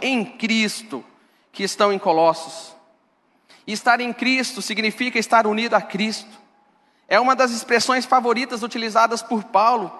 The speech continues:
pois ele utiliza em um, nas suas cartas mais de cento e sessenta vezes. Se a gente considerar também palavras similares, como "nele", ou então "no Senhor".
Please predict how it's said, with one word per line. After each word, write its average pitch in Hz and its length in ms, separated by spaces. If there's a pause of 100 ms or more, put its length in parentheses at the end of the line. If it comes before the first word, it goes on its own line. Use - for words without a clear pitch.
(300)
pois 214 140
ele 240 160
utiliza 247 420
em 240 80
um, 240 120
nas 220 220
suas 240 280
cartas 226 420
mais 233 440
de 202 100
cento 240 320
e - 20
sessenta 226 400
vezes. 202 640 (1000)
Se - 140
a - 20
gente 220 220
considerar 214 500
também 220 320 (460)
palavras 202 400
similares, 190 580
como 190 220
"nele", 226 440
ou 185 120
então 208 180
"no 220 140
Senhor". 196 480